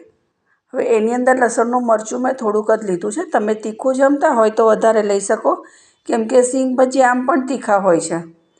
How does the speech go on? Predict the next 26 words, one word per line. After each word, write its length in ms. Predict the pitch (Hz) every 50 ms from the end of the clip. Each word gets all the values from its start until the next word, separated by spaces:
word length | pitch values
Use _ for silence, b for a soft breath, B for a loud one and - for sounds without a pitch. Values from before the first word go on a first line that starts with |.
| _ _ _ _ _ _ _ _ - -
એટલે 180 | - - 208 220
મેં 120 | 233 233 233
થોડું 320 | 233 226 220 240 247 247
ઓછું 360 | - - 196 - - 220 190
લીધું 320 | 180 175 175 170 - 190 214
છે. 140 | 269 381 440 - _ _ _ _ _ _ _ _ _ _ _ _ _ _ _ _ _ _ _ _ _ _ _ _ -
હવે 240 | - 214 208 214 -
એમાં 320 | 208 190 180 175 185 185
ધાણા 280 | 185 185 180 180 185 190
જીરું 320 | 190 208 214 220 226 226
લઈ 180 | 220 214 202 185
લઈએ 440 | 180 185 190 202 226 330 359 - - - _ _ _ _ _ _ _ _ _ _ _ _ _ _ _ _ _ _ -
અને 220 | 139 202 202 208
હળદર. 440 | 196 180 180 170 170 - 156 151 165 - - - _ _ _ _ _ _ _ _ _ - 349
ગરમ 300 | 262 202 190 208 214 220
મસાલો 480 | 226 226 226 226 - 220 220 220 226
નાખવો 380 | 226 226 220 214 208 - - 277
હોય 100 | 254 226
તો 140 | 226 233 226
નખાય, 300 | 226 233 233 233 269 262
પણ 220 | 262 226 220 220
મેં 160 | 220 220 220
તીખાશના 520 | - 277 220 - - 220 214 214 - 247 220
હિસાબે 380 | 208 190 - 214 196 196 196
નથી 280 | 190 190 180 170 - 202
નાખ્યો, 360 | 208 202 196 190 - 320 415